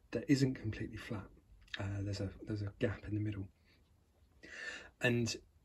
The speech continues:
when you go to push a bearing in, press a bearing in, you can only press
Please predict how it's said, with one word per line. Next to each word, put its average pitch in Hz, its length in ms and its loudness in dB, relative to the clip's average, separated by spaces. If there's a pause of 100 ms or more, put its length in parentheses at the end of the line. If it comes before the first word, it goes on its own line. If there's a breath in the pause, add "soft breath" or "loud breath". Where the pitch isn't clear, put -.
(160)
when 135 180 8
you 147 80 12
go 131 180 12
to - 140 0
push - 380 0
a 113 40 2
bearing 110 300 4
in, 104 160 2
press - 240 0
a - 40 -12
bearing 110 340 2
in, 98 220 -2 (680 soft breath)
you 117 100 2 (640)
can 127 220 -4
only 127 240 6
press 113 440 2